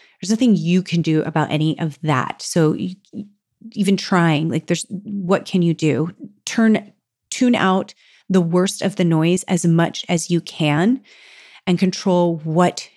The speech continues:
you can within your own space. I mentioned this quote in my emails and blog from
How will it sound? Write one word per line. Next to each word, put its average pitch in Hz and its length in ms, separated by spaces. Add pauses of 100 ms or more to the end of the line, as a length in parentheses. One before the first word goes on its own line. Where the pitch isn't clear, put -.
you 165 120
can 160 340
within 160 300
your 156 200
own 156 180
space. - 640 (440)
I 196 80
mentioned 208 320
this 208 140
quote 160 240
in 175 80
my 160 120
emails 160 540
and 170 140
blog 160 340
from 151 420